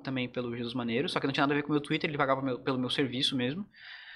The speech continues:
E aí a gente virou brother, a gente foi chamado pra mesma ação da Vivo pra fazer junto. Então eu conhecia ele e os outros amigos dele também eu acabei virando assim por, por osmose, virei amigo deles também, que eram uns outros meninos que tinham seguidor no Twitter, mas não eram tantos.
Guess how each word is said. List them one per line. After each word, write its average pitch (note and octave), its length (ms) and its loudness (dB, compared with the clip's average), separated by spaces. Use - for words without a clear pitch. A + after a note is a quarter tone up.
E D#3 140 4
aí D#3+ 640 4
a F3+ 60 6
gente F3+ 240 2
virou F3 220 6
brother, E3 380 6
a - 20 0
gente F3+ 160 -4
foi D#3+ 140 4
chamado D3 320 4
pra E3 100 -2
mesma C#3+ 180 2
ação C#3 260 0
da C#3 100 2
Vivo C#3+ 280 -2
pra D#3+ 120 -4
fazer C#3 260 0
junto. C#3+ 340 0
Então C#3+ 140 4
eu D3 80 8
conhecia D#3 380 6
ele F#3+ 600 4
e E3 60 0
os D3+ 120 2
outros F3 200 6
amigos F3+ 320 2
dele E3 180 2
também D#3 280 2
eu D#3+ 100 4
acabei D#3 300 2
virando D3+ 340 2
assim - 160 0
por, D3 320 -4
por C#3+ 140 6
osmose, C#3+ 500 6
virei D3 180 4
amigo C#3+ 180 4
deles C#3+ 220 2
também, C3+ 280 -2
que - 80 -4
eram B2 160 2
uns A#2 320 -2
outros B2+ 220 0
meninos C3+ 260 4
que - 40 -2
tinham C#3 100 0
seguidor C3+ 320 2
no C3 100 4
Twitter, C#3 220 0
mas C3+ 140 2
não C3+ 60 4
eram C#3+ 160 2
tantos. B2 360 -4